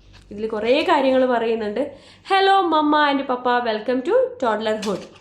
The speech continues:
എന്നാണ് ഫസ്റ്റ് പേജിൽ കൊടുത്തിരിക്കുന്നത്. "All about pampers pants." അതെ, പാമ്പേഴ്സ് പാൻസിനെ പറ്റിയിട്ട് കുറേ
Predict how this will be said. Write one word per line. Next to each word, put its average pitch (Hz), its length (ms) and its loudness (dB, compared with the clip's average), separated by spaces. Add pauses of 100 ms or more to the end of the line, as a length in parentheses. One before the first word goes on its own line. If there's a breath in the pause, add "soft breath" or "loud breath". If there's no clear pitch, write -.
(120)
എന്നാണ് 262 260 0 (420 loud breath)
ഫസ്റ്റ് 330 320 0
പേജിൽ 247 280 0
കൊടുത്തിരിക്കുന്നത്. 202 540 -4 (400 loud breath)
"All 480 140 4 (220)
about 220 260 0 (140)
pampers 311 440 0 (140)
pants." 185 320 -4 (560 soft breath)
അതെ, 214 160 -2 (260)
പാമ്പേഴ്സ് 285 560 0 (240)
പാൻസിനെ 247 480 -2
പറ്റിയിട്ട് 214 360 -6 (240)
കുറേ 254 220 -10